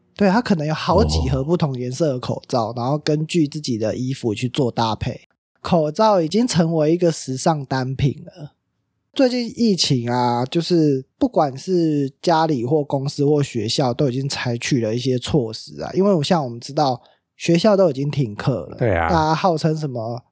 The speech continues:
Speaker 1: 停课不停学，蛮多学生都用那个视讯的方式在上课。
Speaker 2: 哦，线上教学嘛。
Speaker 1: 对，然后我有认识一些我之前的老师，他们就有分享说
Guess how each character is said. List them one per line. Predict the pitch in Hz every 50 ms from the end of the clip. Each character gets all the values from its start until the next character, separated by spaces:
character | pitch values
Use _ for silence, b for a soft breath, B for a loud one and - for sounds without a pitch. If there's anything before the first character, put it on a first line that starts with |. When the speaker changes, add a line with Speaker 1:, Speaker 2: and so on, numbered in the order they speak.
| _ -
Speaker 1:
停 | - 165 156 151 160
课 | 170 - 233 220 190 160 156
不 | 175 196 185
停 | 165 131 135 117 127 139
学， | 135 - - - - 127 135 139 _ _ _
蛮 | - 170 160 160 165 175 185
多 | 185 196 190 185 185 185 185 185 185 185 185
学 | - - 151 139 143
生 | 143 - 165 156 151
都 | 156 165 160 165 156 151
用 | 160 165 156 143 135 135
那 | 135 135
个 | 131 - - 123 117 110
视 | 113 - - - 190 165 143
讯 | 127 - - 185 160 135 120
的 | 113 110 117
方 | - - 123 123 127
式 | 123 - - 123
在 | 110 - - 117 104
上 | 107 - - 123 110 - _
课。 | - - 131 - - - _
Speaker 2:
哦， | - 110 95 78 - _
线 | - - 175 139 107 95
上 | - 131 120 104
教 | 95 104 90 92
学 | 92 - - 101 101
嘛。 | 101 98 - 135 131 - _ _ _ _ _
Speaker 1:
对， | - 190 175 143 127 139
然 | 147 143
后 | 170 214 240
我 | 214 196 202 190
有 | 151 143
认 | 170 185 175 165
识 | 156 - 180 165 151
一 | 151 151
些 | 151 - 143 135 131 127 127 127 127 123 120
我 | - 120 113 110
之 | - - 156 160
前 | 160 - 147 123
的 | 120 113
老 | 101 85 67 -
师， | - - - - 117 104
他 | 113 120
们 | 165 185 180
就 | 165 196 185
有 | 160
分 | 143 - 147 143 147
享 | 151 - 135 113 113
说 | - - 131 123 120 - -